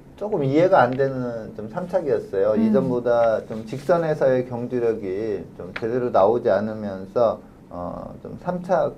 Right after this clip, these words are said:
Speaker 1: 끝에 가서 걸음이 많이 무뎌지면서 삼 착을 했던 그런 마필인데, 이 마필이 정말 좀 센 모습을 보인 게 예전에 그 개나리송이라는 상당히 센 마필을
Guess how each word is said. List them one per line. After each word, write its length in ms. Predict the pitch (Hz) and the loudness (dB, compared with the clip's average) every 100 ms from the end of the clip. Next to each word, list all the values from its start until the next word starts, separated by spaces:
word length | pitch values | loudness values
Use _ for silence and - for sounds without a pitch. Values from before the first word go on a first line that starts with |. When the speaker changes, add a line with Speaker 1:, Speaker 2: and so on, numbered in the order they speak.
| - - - | -16 -20 -14
Speaker 1:
끝에 240 | - - 185 | -12 -2 2
가서 220 | 170 160 | 2 0
걸음이 380 | 120 120 127 117 | 0 0 0 0
많이 260 | 98 110 | 0 0
무뎌지면서 1000 | 104 104 123 113 110 104 104 87 104 143 143 | -6 -4 -4 -4 -6 -8 -4 -2 0 -2 -6
삼 200 | 165 165 | -12 -6
착을 360 | 165 135 127 | -4 -2 -2
했던 580 | 139 139 101 87 127 156 | -6 -6 -2 -2 -4 -4
그런 240 | 117 123 | -2 0
마필인데, 720 | 120 90 113 101 104 127 113 - - - - - - - - | -2 -6 -8 -8 -2 0 0 -4 -20 -20 -20 -20 -20 -20 -10
이 120 | 131 202 | -4 6
마필이 840 | 151 131 175 175 170 170 165 170 | 6 6 2 4 4 2 2 0
정말 420 | 156 143 151 151 | -2 -4 0 0
좀 240 | 147 139 135 | 0 -2 -2
센 280 | 143 226 240 | 0 2 2
모습을 380 | 226 214 190 160 | 0 2 2 2
보인 400 | 131 127 127 120 | 2 2 -2 0
게 400 | 139 127 95 - - - - - | 4 6 4 0 -20 -20 -20 -8
예전에 380 | 117 135 143 143 | -2 -2 0 0
그 320 | 131 117 110 | 0 0 -2
개나리송이라는 1000 | - 139 170 214 226 233 208 190 170 156 | -2 2 4 4 2 -2 -2 0 -2 -2
상당히 320 | 156 160 147 143 | -6 -6 -6 -4
센 220 | 185 208 | -2 0
마필을 840 | 208 208 151 120 101 110 110 87 | 0 0 -2 0 2 2 0 -2